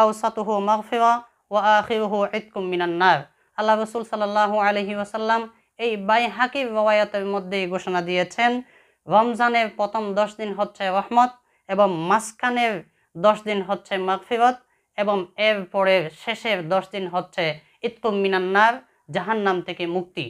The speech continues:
তাহলে আমরা এই হাদিস থেকে জানতে পারলাম এক থেকে দশ তারিখ পর্যন্ত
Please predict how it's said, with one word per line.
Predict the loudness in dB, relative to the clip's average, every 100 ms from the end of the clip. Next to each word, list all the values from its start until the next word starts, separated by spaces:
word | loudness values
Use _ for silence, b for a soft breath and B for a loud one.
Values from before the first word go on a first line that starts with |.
| -10 _ _
তাহলে | -4 0 0 2
আমরা | 0 0 0 0
এই | 0
হাদিস | 0 -2 -12
থেকে | -14 -8 -4
জানতে | -2 -2 0
পারলাম | 0 2 0 -2 b b b
এক | -4 -4 -8
থেকে | -6 -2 -2 0
দশ | -2 -2
তারিখ | -4 -4 -6
পর্যন্ত | -4 -4 -2 -4